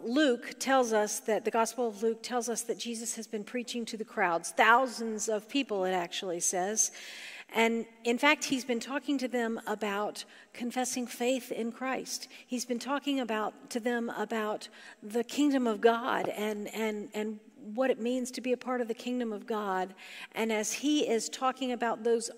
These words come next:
ultimate things, this man interrupts him and starts talking about money or asking about money. So take a listen to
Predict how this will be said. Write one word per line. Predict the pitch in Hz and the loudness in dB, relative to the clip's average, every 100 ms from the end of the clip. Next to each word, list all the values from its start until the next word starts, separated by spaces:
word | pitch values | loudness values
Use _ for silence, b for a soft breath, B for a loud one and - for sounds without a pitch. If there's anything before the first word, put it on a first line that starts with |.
| - | 0
ultimate | 254 262 247 247 254 254 | 0 2 -4 -4 -4 -4
things, | 254 247 190 185 220 240 - - B B - | 2 2 2 -2 -4 -2 -4 -6 B B 2
this | 220 233 - | 4 4 2
man | 233 247 269 269 269 | 0 2 2 2 0
interrupts | 185 247 254 233 226 - - | -2 -2 0 2 2 0 -4
him | 214 202 202 - | -4 -6 -8 -10
and | 190 196 | -10 -8
starts | - 220 208 - - | -6 -6 -6 -6 -8
talking | - 220 202 208 196 190 240 - | -6 -4 -4 -6 -10 -12 -12 -12
about | 190 180 180 - - - b b b | -4 -4 -4 -6 -12 -18 b b b
money | 190 180 170 160 180 - - | -6 -4 -4 -6 -10 -16 -8
or | 214 214 - | -2 -2 -2
asking | - 185 - - 190 170 - | -4 -4 -4 -6 -6 -6 -10
about | 185 170 131 | -6 -6 -6
money. | 165 170 175 - B B | -10 -10 -12 -16 B B
So | - 226 | 0 2
take | - 269 | 6 4
a | 269 | 6
listen | 226 208 208 | 4 4 -4
to | 190 214 196 196 | -6 -2 0 -2